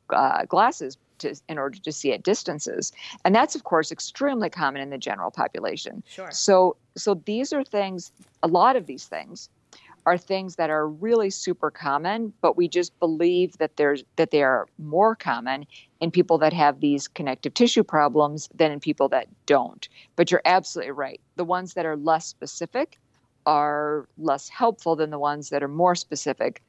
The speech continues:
Speaker 1: Like, literally, you can look at the, people's skin and you can look at, um, if they've had a surgery or something like that, look at an incision, and, and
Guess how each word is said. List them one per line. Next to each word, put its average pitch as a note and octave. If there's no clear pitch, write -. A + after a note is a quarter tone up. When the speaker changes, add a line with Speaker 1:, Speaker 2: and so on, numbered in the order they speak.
Speaker 1:
Like, D#3+
literally, G3+
you E3
can E3
look E3
at D#3+
the, -
people's D3+
skin D#3
and D3+
you C#3+
can C3+
look D3+
at, -
um, C3
if -
they've D#3
had D3+
a D3
surgery G#3
or C#3+
something D3+
like C#3
that, C#3
look F3+
at F#3
an E3
incision, D3+
and, D3
and D#3